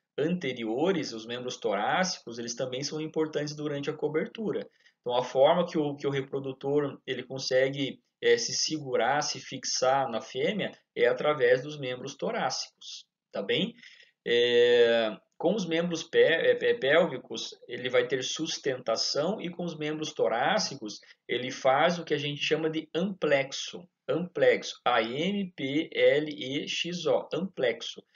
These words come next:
Amplexo, se você for ver como sinônimo, é a mesma coisa que abraço. Então, literalmente, ele acaba abraçando a fêmea, né? Provavelmente ali na, na região torácica, né? Então, ele, ele se fixa ali na fêmea pra que ele consiga fazer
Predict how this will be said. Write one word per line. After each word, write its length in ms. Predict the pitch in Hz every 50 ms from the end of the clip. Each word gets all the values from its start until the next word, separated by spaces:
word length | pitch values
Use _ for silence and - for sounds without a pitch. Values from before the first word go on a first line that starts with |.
| _ _ _ _
Amplexo, 640 | - 120 120 123 - 123 131 160 190 208 196 - -
se 80 | - 131
você 260 | 127 131 - - 139
for 240 | - 143 139 131 127
ver 180 | 127 135 139
como 160 | 139 143 135 127
sinônimo, 680 | - - 127 113 110 110 123 156 185 202 190 156 127 117
é 40 |
a 40 | 117
mesma 280 | 123 143 151 160 160 156
coisa 280 | - 156 156 160 170
que 140 | 170 - -
abraço. 640 | 202 220 202 196 185 160 147 147 - - - - - _ _ _ _ _ _ _ _ _ _
Então, 520 | - 113 117 - - 117 127 151 170 180 170
literalmente, 680 | 160 135 160 170 - 160 147 143 139 139 143 139 -
ele 100 | 143 131
acaba 540 | 127 127 - 131 131 131 - 135 120 - - - - _ -
abraçando 800 | - 110 113 - 120 117 113 - - - 135 139 156 160 147 127
a 40 | 117
fêmea, 540 | - - - 117 127 160 190 220 208 170 135
né? 360 | 117 113 110 120 139 - 202 - _ _ _ _ _
Provavelmente 640 | - 117 117 120 120 120 123 123 120 123 131 - -
ali 520 | 120 113 113 117 120 123 127 123 117 120 - _ _ _ _
na, 180 | - 113 110 113
na 100 | 113 117
região 440 | 120 123 120 113 117 120 123 123 120
torácica, 680 | - 110 107 107 110 123 151 190 - - - - -
né? 100 | 127 113 110
Então, 160 | 113 - 120 120
ele, 120 | 127 117 -
ele 160 | 135 131 127
se 140 | - - 117
fixa 500 | - - - 156 180 202 190 - - 123
ali 120 | 117 123
na 160 | 117 120 120
fêmea 480 | 120 - - 131 131 139 151 170 180 175
pra 120 | 185 175
que 100 | 170 -
ele 140 | 165 165 160
consiga 420 | - 175 170 - - 156 151 165
fazer 500 | 165 - 185 170 160 143 139 143 165 180